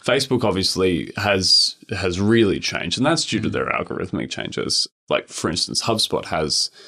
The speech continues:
Speaker 1: you know, two million or, you know, one point something million likes on Facebook, but each
Speaker 2: Yeah.
Speaker 1: post they put out gets maybe two hundred likes. Like, that, that percentage engagement is so off,
Speaker 2: Yeah.
Speaker 1: right?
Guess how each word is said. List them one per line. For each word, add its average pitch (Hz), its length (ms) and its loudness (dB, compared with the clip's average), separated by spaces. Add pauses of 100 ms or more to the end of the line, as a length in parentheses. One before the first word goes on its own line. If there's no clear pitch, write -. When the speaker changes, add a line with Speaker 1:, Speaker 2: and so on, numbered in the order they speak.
(420)
Speaker 1:
you 80 80 -4
know, 65 140 -2
two 95 240 0
million 87 360 0
or, 85 300 -4
you 92 120 -2
know, 85 140 -2
one 87 280 -2
point - 200 -6
something - 340 -4
million 95 460 0
likes 90 400 -2
on - 80 -8
Facebook, - 480 -4
but 107 140 2
each 110 160 2
Speaker 2:
Yeah. 104 80 -2
Speaker 1:
post 101 300 2
they 92 120 0
put 90 220 -2
out 87 420 0 (340)
gets - 220 -6
maybe 90 240 -2
two 101 220 -2
hundred 101 400 0
likes. 127 360 2
Like, 120 180 4
that, 143 240 2
that 151 180 4
percentage 143 520 2
engagement 113 600 2
is 95 120 0
so 117 340 2
off, - 520 0
Speaker 2:
Yeah. 107 140 0
Speaker 1:
right? 107 400 0